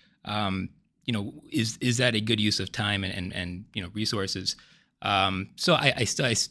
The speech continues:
I think that, you know, there may be some, uh, more trials, but it's not gonna be,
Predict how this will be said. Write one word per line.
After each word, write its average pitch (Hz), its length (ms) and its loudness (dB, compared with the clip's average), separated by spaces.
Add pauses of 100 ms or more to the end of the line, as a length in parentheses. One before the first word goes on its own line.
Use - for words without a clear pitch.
I 98 120 -4
think 120 320 -2
that, 101 280 0
you 113 80 -4
know, 98 60 -2
there 98 140 -4
may 104 160 2
be 98 160 -2
some, 127 640 0 (260)
uh, 147 200 -4
more 160 240 2
trials, 160 380 2
but 110 120 0
it's 107 220 -6
not 127 180 0
gonna 113 160 2
be, 104 420 0